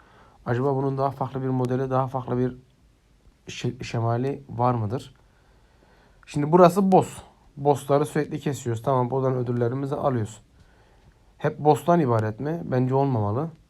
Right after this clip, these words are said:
Günlük diyelim. Ganimet görevine girelim. Ha, yukarıda şeylerimiz var, bir dakika. Günlük. Zindan.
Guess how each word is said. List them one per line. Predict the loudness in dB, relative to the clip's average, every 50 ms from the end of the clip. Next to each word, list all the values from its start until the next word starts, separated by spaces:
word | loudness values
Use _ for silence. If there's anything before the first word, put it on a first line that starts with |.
| _ _ _ -6
Günlük | -2 0 0 0 -2 -4 -4 -4
diyelim. | -2 -2 -2 -2 -4 -6 -8 -16 -20 _ _ _ _ _ -20 -20 -20 _ _ -20 -20 _ _ _
Ganimet | -2 0 2 2 2 2 0 -2 -2
görevine | -4 -2 -2 -2 -2 -2 -4 -4
girelim. | -4 -4 -4 -4 -4 -6 -8 -10 -16 _ _ _ _ _ _ _ _ _ _ _ _ _ _ _ _ _ _ _ _ -20 -20 _ _ _ _ _ _ _ _ _
Ha, | -6 -6 -4 -4
yukarıda | -4 -6 -6 -6 -6 -6 -4 -6 -6
şeylerimiz | -4 -4 -4 -4 -2 -4 -4 -4 -4 -6 -8 -10
var, | -14 -14
bir | -14 -14
dakika. | -14 -16 -16 -16 -18 -18 -18 -20 _ _ _ _ _ _ _ _ _ _ _ _ _ _ -20 -20 _ _ -20 -20 _ _ _ -12
Günlük. | -8 -6 -4 -2 -2 -2 -4 -4 -6 -10 -14 -20 -20 -20 _ _ _ _ -20 -20 -20 _ _ _ _ _ -20 -20 _ _ _ _ _ _ _ _ _ -12
Zindan. | -8 -6 -4 -4 -4 -4 -4 -6 -6 -6 -6 -8